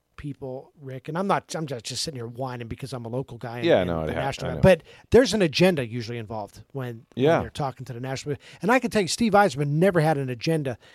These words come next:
Speaker 1: He, I remember when the Marty Saint Louis thing went down, when he left him off the Olympic team, and I, and I called him, and he only called two people back that day. He called me back, and he called Martin Fendley, who was at that time working for the Tampa Tribune, and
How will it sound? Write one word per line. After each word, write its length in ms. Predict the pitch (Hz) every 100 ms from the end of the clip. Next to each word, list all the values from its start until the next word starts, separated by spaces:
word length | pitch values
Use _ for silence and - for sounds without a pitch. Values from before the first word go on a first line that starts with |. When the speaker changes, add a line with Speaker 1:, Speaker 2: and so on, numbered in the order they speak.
| - _ _
Speaker 1:
He, 380 | - 240 262 208 _ _ _ _ _ -
I 100 | 208
remember 540 | 269 208 180 175 139 139 _
when 220 | 151 156
the 80 | 151
Marty 240 | 160 170
Saint 260 | 143 160 131
Louis 220 | 139 151
thing 240 | - 123 110
went 160 | 113
down, 180 | 120 107
when 100 | 127
he 80 | 180
left 300 | 185 196 -
him 100 | 156
off 180 | 131 -
the 120 | 123
Olympic 320 | 120 120 113
team, 240 | - 110 95
and 100 | 131
I, 120 | 156 151 _ _
and 160 | 170 139
I 140 | 139
called 340 | - 165 175 135
him, 200 | 120 185
and 180 | 160 139
he 140 | 208
only 180 | 269 285
called 280 | - 214 -
two 160 | 208
people 260 | 190 196 160
back 300 | 135 139 -
that 180 | 127 -
day. 240 | 113 120 160
He 160 | 131
called 320 | 117 151 139 143
me 160 | 196
back, 300 | 202 214 -
and 80 | 165
he 40 |
called 340 | 139 147 139 131 _ _ _ _
Martin 300 | 147 151 139
Fendley, 360 | 127 175 143 127
who 100 | 135
was 180 | 127 117
at 100 | 123
that 200 | 156 180
time 180 | 127 117
working 240 | 117 -
for 80 | 123
the 80 | 117
Tampa 280 | 139 123 -
Tribune, 400 | - 160 117 104 _ _ _ _ _ -
and 440 | 151 147 135 117